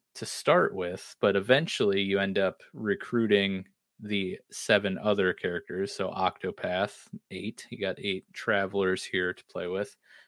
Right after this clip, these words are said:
Um, but you end up recruiting the other seven characters along the way and can interchange them, uh, and follow their individual story. Each character has their own story that you're gonna follow.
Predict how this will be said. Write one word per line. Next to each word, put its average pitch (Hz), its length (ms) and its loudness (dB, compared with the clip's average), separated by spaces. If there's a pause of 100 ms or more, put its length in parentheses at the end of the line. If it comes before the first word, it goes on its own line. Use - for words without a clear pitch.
(120)
Um, 92 260 2
but 98 140 2
you 123 100 6
end 143 140 4
up 131 220 4 (300)
recruiting 110 580 2
the 104 120 4
other 104 160 4
seven 98 300 0
characters 95 420 0
along 90 220 0
the 90 60 -4
way 90 240 -2
and 85 100 -8
can 87 380 -6 (640)
interchange 110 640 4
them, 98 400 0 (540)
uh, 87 320 2
and 92 160 -6
follow 98 380 6
their 95 600 4
individual 101 640 -2
story. 90 580 -6
Each - 480 -8 (380)
character 92 380 -4
has 92 180 -6
their 90 160 -2
own 90 140 -6
story 160 420 0
that 131 120 0
you're 110 80 -6
gonna 113 120 0
follow. 107 560 4